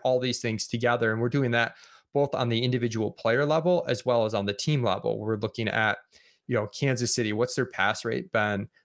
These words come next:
the last two years? Like, let's weight recent performance a little bit more, but let's not just look at pass rate. Let's look at pass rate over expectation and compare that to what the Vegas line is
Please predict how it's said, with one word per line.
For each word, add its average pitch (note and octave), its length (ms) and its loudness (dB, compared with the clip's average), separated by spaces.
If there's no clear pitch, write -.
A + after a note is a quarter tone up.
the A2+ 100 -2
last G#2 340 0
two C3 140 -2
years? G#2 460 2
Like, G#2 180 0
let's A2 260 -2
weight A#2 220 -2
recent A#2+ 340 -2
performance A2 800 -4
a A#2 40 0
little A2 240 0
bit G#2+ 200 -2
more, A2+ 320 0
but B2 140 0
let's D#3+ 200 0
not D3+ 180 2
just - 220 -8
look B2+ 140 -4
at - 100 -8
pass A2+ 300 0
rate. A2+ 140 -2
Let's A2 140 -4
look B2 140 -4
at - 80 -6
pass A#2+ 300 -2
rate A#2 100 -2
over A2 120 -2
expectation A2 800 -2
and B2+ 140 -4
compare A#2 340 0
that A2+ 220 0
to B2 100 -6
what A#2 140 -4
the G#2+ 100 -4
Vegas A2 420 0
line A2+ 320 0
is A2 280 0